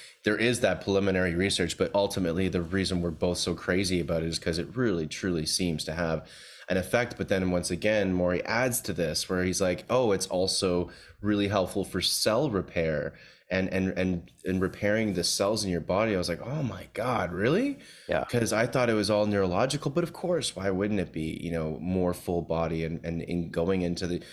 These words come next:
Speaker 1: the cells in your body? Um, but specifically forty hertz and specifically how it has this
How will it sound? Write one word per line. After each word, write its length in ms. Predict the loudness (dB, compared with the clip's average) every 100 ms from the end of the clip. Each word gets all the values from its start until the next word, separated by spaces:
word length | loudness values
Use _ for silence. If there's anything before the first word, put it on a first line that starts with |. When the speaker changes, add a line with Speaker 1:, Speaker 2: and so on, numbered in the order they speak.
| -20 -20 -8
Speaker 1:
the 60 | -2
cells 440 | 0 2 2 2
in 100 | 0
your 100 | 0
body? 480 | 0 0 2 0 0
Um, 400 | -2 -2 -4 -6 -14 _ _ -10 -2
but 200 | 0 0
specifically 640 | 0 0 2 0 0 0
forty 240 | 0 0 2
hertz 340 | 2 2 2
and 80 | -2
specifically 720 | 0 0 0 0 0 0 0
how 240 | 2 2 2
it 80 |
has 240 | 2 0 0
this 260 | -2 -2